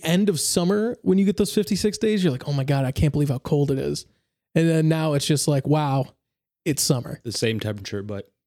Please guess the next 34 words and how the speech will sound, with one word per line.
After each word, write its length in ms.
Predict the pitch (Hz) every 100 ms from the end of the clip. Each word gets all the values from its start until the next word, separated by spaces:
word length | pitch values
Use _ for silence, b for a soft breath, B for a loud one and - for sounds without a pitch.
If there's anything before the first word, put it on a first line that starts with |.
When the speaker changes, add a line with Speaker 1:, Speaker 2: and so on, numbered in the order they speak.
| -
Speaker 2:
it 80 | 101
feels 260 | 101 95
different. 380 | 92 95 98 98 _ -
Yep. 200 | 104 107 _ _ _
Speaker 1:
I've 120 | 165 180
been 200 | 214 -
looking 240 | 202 202
up, 200 | 175 -
Speaker 2:
<clears throat> 0 |
Speaker 1:
like, 420 | 165 160 - - _ _ _ -
when 180 | 180
do 140 | 190 170
golf 280 | 143 135 143
courses 380 | 185 185 190
open? 340 | 196 185 214 208 -
There's 300 | 160 247 294
still 360 | - 226 202
clearly 560 | 160 - - 196 190 160
snow 240 | - 156
outside, 500 | 135 131 - 139 139
and 80 | 143
I'm 120 | 143
just 200 | 147 143
like, 160 | 147 135
"Well, 100 | 160
they 100 | 156
gotta 160 | 160 143
be 100 | 135
opening 260 | 131 139
soon. 220 | 139 143
This 160 | 147 147
snow's 340 | 165 147 139
gotta 320 | 139 160 139 135
melt." 320 | 135 131